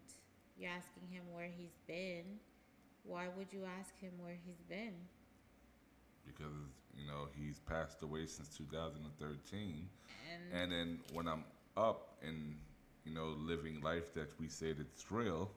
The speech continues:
Speaker 1: Mm-hmm.
Speaker 2: he's not, he's no longer with us.
Speaker 1: Mm-hmm.
Speaker 2: So when I go to my dreams, he shows up,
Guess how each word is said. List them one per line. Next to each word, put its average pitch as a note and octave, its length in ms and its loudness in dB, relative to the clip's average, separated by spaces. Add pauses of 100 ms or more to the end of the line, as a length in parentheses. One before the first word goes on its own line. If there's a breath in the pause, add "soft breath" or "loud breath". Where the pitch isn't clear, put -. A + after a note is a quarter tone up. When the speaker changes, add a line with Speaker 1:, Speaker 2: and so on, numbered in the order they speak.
(160)
Speaker 1:
Mm-hmm. G3 380 -2
Speaker 2:
he's D2+ 180 2
not, D2+ 260 2
he's D#2+ 160 4
no D#2 300 2
longer D#2+ 340 4
with G2 200 6 (160)
us. - 140 -14 (280)
Speaker 1:
Mm-hmm. F#3 380 -6
Speaker 2:
So D#2 100 -2
when D#2 160 0
I D2 120 2
go E2 240 4
to E2+ 60 4
my D2+ 220 0 (120)
dreams, D#2+ 600 0 (120)
he E2 160 -2
shows D#2 440 2
up, G2 340 8